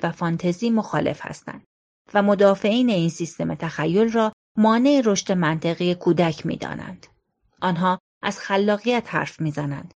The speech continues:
اما از تخیل صحبتی نمی‌آورند و خلاقیت را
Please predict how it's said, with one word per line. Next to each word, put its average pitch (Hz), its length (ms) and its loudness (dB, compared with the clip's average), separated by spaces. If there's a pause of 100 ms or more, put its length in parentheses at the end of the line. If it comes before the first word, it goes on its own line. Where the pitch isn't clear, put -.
(160)
اما 170 260 2
از 160 200 -4
تخیل 196 540 0
صحبتی 180 540 -4
نمی‌آورند 160 840 -4 (400)
و 233 80 0
خلاقیت 202 720 0
را 202 120 2